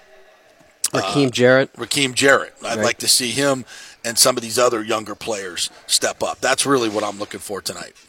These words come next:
Speaker 1: Yeah, they're all over the place, and even the defensive side of the ball. There's just so many different, like, battles that are going on, and, like, certain positions and playing time that are up for grab. Whereas, like you said, in recent years, let's be honest, after the, after the Brady came out of the game in the preseason,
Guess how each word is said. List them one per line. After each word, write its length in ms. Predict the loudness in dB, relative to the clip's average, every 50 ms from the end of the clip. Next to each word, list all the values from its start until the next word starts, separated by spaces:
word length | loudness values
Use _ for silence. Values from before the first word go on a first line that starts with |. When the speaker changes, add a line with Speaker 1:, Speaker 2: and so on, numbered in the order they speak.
| _ -2
Speaker 1:
Yeah, 200 | 2 4 6 8
they're 140 | 8 10 10
all 180 | 10 10 10
over 140 | 8 8 6
the 60 | 4 2
place, 300 | 4 2 2 2 2 2
and 100 | 2 2
even 320 | 2 2 2 0 0 -2
the 40 | -4
defensive 480 | -2 -2 0 2 2 2 2 0 -2 2
side 200 | 4 4 4 4
of 40 | 4
the 60 | 2
ball. 180 | 2 4 4 4
There's 180 | 4 4 2
just 160 | 2 2 2 6
so 180 | 8 8 8
many 180 | 8 6 4 4
different, 420 | 4 2 2 4 4 2 2 2 0
like, 280 | -4 -6 -6 -6 -4
battles 480 | 2 4 6 6 6 6 4 2 0 -2
that 100 | -2 -2
are 80 | -2
going 320 | -2 0 0 0 0 2 4
on, 260 | 4 4 4 4 0
and, 140 | -6 -4 -4
like, 160 | -4 -4 -2
certain 280 | 0 0 0 0 0 -2
positions 640 | -6 -4 -2 2 2 4 4 4 2 2 2 0
and 100 | -2 -4 -2
playing 300 | 0 2 4 4 2 0
time 360 | 0 0 0 2 2 0 -2 -6 -12 -20 -12 _ 0
that 100 | 2 4
are 100 | 6 6
up 100 | 6 4
for 120 | 2 -2
grab. 380 | 0 2 2 4 4 4 4 2
Whereas, 280 | 2 2 4 4 4 4
like 160 | 2 2 0
you 60 | 0
said, 240 | 0 4 4 4 4
in 140 | 2 0 0
recent 320 | 0 0 2 2 0 0 2
years, 400 | 2 4 4 6 4 4 2 2
let's 160 | 0 0 0
be 160 | 2 0 2 4
honest, 340 | 4 2 2 0 -2 0
after 300 | 2 2 2 2 0 -2
the, 120 | 0 0 0 0
after 300 | 2 2 2 2 2 2
the 100 | 2 0
Brady 520 | 2 4 4 4 4 4 2 0 0 -2 -4 -12 -20 -20 _ _ _ 0
came 220 | 2 4 4 6
out 160 | 6 4 4
of 60 | 4 2
the 60 | 0
game 320 | 0 0 0 0 0 0 0
in 60 | -2
the 40 | -4
preseason, 800 | -4 -4 -4 -2 -2 0 0 -2 -2 -4 -4 -4 -4 -4 -6